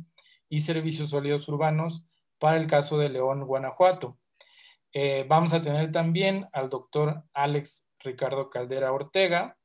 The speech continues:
Él es director de la División de Ciencias Sociales y Humanidades del Campus León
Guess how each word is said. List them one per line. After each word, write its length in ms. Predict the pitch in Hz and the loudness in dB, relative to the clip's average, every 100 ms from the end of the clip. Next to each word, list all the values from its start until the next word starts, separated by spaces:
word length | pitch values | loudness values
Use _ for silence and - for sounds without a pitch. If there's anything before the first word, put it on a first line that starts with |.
| _ _ - _ _ - | _ _ -20 _ _ -4
Él 220 | 160 160 | 2 4
es 340 | 165 165 165 151 | 4 2 -2 -4
director 460 | 143 139 - 151 | 0 0 2 2
de 80 | 160 | 4
la 100 | 147 | 2
División 800 | 135 131 - - 151 147 147 143 | 0 -6 -8 -2 0 2 0 -2
de 140 | 139 | -4
Ciencias 380 | 123 147 139 143 | -4 -4 -4 -6
Sociales 540 | 135 127 156 156 156 | -8 -6 -2 -2 -2
y 60 | 151 | -6
Humanidades 800 | 131 131 135 147 151 156 151 - | -8 -8 -2 2 4 2 -2 -8
del 220 | 143 120 | -8 -8
Campus 460 | - 139 143 156 147 | -2 -2 -4 -6 -4
León 440 | 165 175 175 185 | 0 0 -2 -10